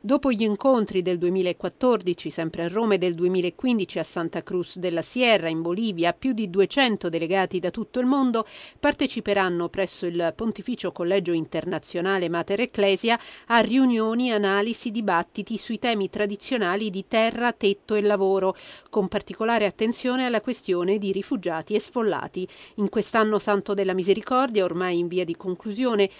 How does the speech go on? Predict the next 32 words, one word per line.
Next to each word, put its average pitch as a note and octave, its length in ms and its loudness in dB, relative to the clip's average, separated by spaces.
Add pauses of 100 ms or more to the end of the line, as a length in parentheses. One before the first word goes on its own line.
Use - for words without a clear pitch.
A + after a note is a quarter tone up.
(140)
si - 140 -6
è C4+ 100 2
voluta C4 360 0
coniugare F#3+ 600 2
l'esperienza A3 760 -2
dei F#3+ 180 2
movimenti F#3+ 560 -2
popolari, F3+ 720 0
che F#3 140 -8
Papa G3 240 -4
Francesco F3+ 500 -6
ben G#3 180 0
conosce G#3+ 560 -4
fin F3 220 -6
dai E3+ 160 -4
tempi F#3+ 340 -2
di E3 140 -6
quando F3+ 400 -2
era F3 200 -2
arcivescovo F3 800 -4
di E3 160 -6
Buenos E3+ 320 -4
Aires, G3+ 560 0 (320)
non A3 160 -2
soltanto G#3 720 -2
con F3+ 180 -4
le F3 140 -2
visite F#3+ 480 -6
alle F3 160 -4
Villas F3+ 420 -6
Miserias F#3+ 600 -2
argentine, F#3+ 760 -2